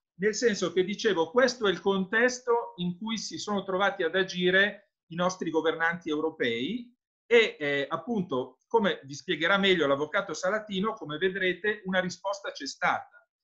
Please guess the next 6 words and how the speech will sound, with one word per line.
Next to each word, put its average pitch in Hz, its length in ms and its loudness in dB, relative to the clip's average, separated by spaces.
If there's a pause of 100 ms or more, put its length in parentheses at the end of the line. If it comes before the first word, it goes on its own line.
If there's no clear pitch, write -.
Inizialmente 196 1120 -2 (340)
utilizzando, 196 840 0
chiamiamoli, 180 680 0
gli 151 140 -4
strumenti 175 640 -6
tradizionali, 135 960 -8